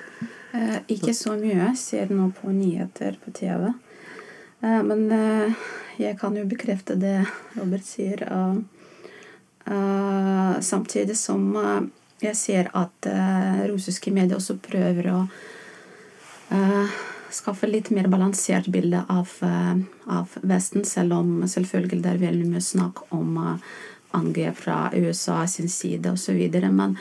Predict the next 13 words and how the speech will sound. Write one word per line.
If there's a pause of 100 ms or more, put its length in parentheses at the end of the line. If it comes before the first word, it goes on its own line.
(340)
hvis
noen
vestlige
land,
som
for
eksempel
Italia, (100)
støtter,
eh,
en
slags
matkongress,